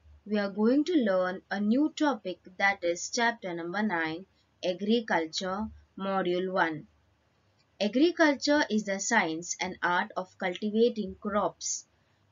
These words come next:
fruits, vegetables, flowers, and also rearing of livestock.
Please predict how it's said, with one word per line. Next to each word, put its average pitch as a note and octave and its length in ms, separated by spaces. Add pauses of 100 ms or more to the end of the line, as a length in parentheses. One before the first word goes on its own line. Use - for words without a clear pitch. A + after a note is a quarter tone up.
fruits, A3 580 (280)
vegetables, C#4 1080 (320)
flowers, A#3 640 (120)
and G3 240
also G#3+ 440
rearing F#3 480
of B3 200
livestock. E3 680